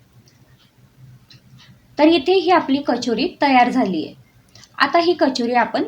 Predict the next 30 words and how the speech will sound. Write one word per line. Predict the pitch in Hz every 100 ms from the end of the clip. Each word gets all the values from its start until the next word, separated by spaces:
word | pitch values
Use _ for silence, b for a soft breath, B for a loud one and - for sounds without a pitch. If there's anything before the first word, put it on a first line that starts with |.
| -
तळायला | 302 240 226 220
घेऊ. | 226 202 - - _ _ _ _
कचोरी | 294 285 339 381
तळण्यासाठी | 311 269 262 302 339 294 262
कढईमध्ये | 254 262 240 269 277 196 202 -
तेल | 254 262
कडकडीत | 262 233 240 269 254
गरम | 226 208 254
करून | 285 269 320
घेतलं. | 294 226 247 - B B B B B B 262
गॅसची | 302 285 - 370
फ्लेम | 339 339 330
हाय | 269 269
असताना | 330 320 302 285 294
ही | 262 269
कचोरी | 240 226 247 247
तेलात | 233 208 220
सोडली | - 302 220 214 226 b b -
आणि | 247 262
त्यानंतर | - 294 294 262 175 196 208
गॅसची | 226 208 - 277
फ्लेम | 262 220 214 - _ _
मध्यम | 262 226 254 220
केली. | 185 156 143 - _ _ B B B _ 277
मध्यम | 302 359 381
गॅसवरती | 370 302 - 269 277
आपल्याला | 294 - 226 240
ही | 254 254
कचोरी | 220 220 190
आता | 214 214